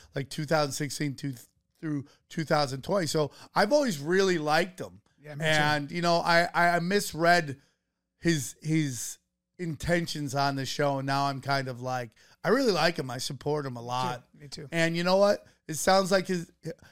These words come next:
Speaker 1: you know, Herschel Walker's an interesting guy. And I'm sure, like,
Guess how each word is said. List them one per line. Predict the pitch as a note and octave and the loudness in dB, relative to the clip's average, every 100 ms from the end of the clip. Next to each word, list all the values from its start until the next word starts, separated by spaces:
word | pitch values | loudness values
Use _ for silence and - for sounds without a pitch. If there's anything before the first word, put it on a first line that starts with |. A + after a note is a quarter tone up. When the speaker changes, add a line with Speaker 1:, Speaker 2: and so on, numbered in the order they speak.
| - | -6
Speaker 1:
you | G#3+ | -2
know, | G#3 | 0
Herschel | F3+ A3+ A#3+ C4+ C4+ | 0 -2 -2 -2 0
Walker's | D#3+ E3 E3 F#3+ F3 D#3 | 2 2 0 -4 -4 -4
an | C#3 | -4
interesting | D3 - D3+ C#3 - D3 | -4 -4 -4 -4 -6 -4
guy. | C#3+ D#3+ - B2 _ _ _ _ - | -2 -2 -4 -10 _ _ _ _ -4
And | D3+ D3 D3+ D3+ | 0 2 0 -2
I'm | D3 | -2
sure, | - E3 E3 D#3+ | -2 2 2 2
like, | D#3 D3+ C#3 | 2 0 -2